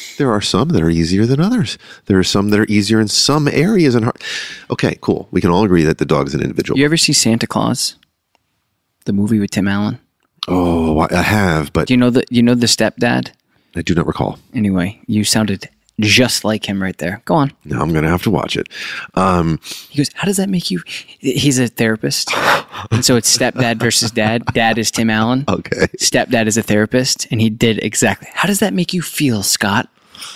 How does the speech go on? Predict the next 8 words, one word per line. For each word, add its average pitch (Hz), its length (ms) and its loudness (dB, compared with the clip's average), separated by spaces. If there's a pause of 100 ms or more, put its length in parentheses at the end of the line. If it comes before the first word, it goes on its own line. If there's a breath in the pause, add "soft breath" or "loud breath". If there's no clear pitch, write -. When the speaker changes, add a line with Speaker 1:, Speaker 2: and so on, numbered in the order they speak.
(220 loud breath)
Speaker 2:
You 180 180 6
just 170 340 4
<laughs> 151 420 4
nailed 160 340 2
that. 107 320 -2 (520 loud breath)
Anyway, 147 380 2
go 139 100 -2
ahead. 123 200 -2